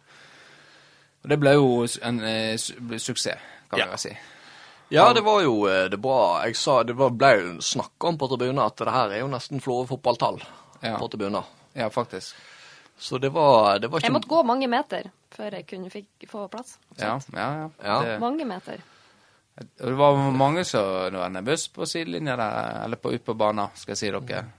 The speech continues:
Speaker 1: Så, oi, her var det litt mange, eh, nå.
Speaker 2: Ja, og så var jo det, fikk jo, fikk jo solgt, eh, skjerf.
Speaker 1: Ja.
Speaker 2: Eh, solgt unna noen. Fikk jo delt ut en i,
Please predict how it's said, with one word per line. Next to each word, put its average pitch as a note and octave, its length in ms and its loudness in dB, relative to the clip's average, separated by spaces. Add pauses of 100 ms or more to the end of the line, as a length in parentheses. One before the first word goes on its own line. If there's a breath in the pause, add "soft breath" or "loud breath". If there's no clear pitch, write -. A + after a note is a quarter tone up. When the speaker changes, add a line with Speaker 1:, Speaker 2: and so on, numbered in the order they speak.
Speaker 1:
Så, - 140 -10 (340)
oi, A#2+ 220 -2 (600 soft breath)
her E3 120 -4
var A2 140 -4
det A2 60 -10
litt B2+ 140 -8
mange, C#3+ 280 -6
eh, G2+ 340 -6
nå. E2+ 160 -8 (560 loud breath)
Speaker 2:
Ja, B2+ 260 6 (140)
og C3+ 140 -6
så D#3+ 100 -4
var D#3+ 180 2
jo C#3+ 60 2
det, A#2 280 0
fikk E3+ 140 -4
jo, C#3+ 140 -4
fikk D#3 140 -10
jo C#3 100 -6
solgt, - 380 -8
eh, G#2+ 160 0
skjerf. - 480 -4 (460 loud breath)
Speaker 1:
Ja. A#2+ 140 -2
Speaker 2:
Eh, A#2 360 -6
solgt A#2 280 -12
unna A#2 160 -6
noen. C#3 320 -10 (120)
Fikk A#2+ 160 -14 (100)
jo G#2+ 220 -6
delt A2 280 -4
ut B2 200 -10
en A2 160 -6
i, F#2+ 300 -8